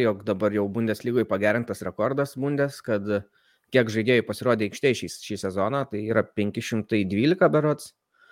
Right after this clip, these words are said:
ankstesnis buvo apie keturi devyni šeši, man atrodo, jeigu gerai pamenu skaičius. Ir tos komandos, kurios ten pirmauja, tai ir yra Hertha, Dortmundas, Stuttgartas, na, tokios, kur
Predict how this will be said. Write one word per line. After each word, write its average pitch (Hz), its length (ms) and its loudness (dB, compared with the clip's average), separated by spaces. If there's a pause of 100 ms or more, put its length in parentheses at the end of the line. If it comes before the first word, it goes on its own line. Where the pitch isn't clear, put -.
(160)
ankstesnis 107 540 2
buvo 117 220 4
apie 110 340 0
keturi 110 480 -2
devyni 107 440 -2
šeši, 104 360 -4
man 90 160 -2
atrodo, 101 420 -4 (100)
jeigu 117 200 -2
gerai 123 200 2
pamenu 123 320 0
skaičius. 120 400 -4 (580)
Ir 139 320 8
tos - 160 10
komandos, 135 480 6
kurios 123 300 2
ten 107 180 -2
pirmauja, 117 640 0 (100)
tai 165 80 -4 (320)
ir 160 160 0
yra 147 320 6
Hertha, 147 640 2 (640)
Dortmundas, 131 920 2 (340)
Stuttgartas, 131 880 0
na, 120 160 0
tokios, 135 320 4
kur 127 300 2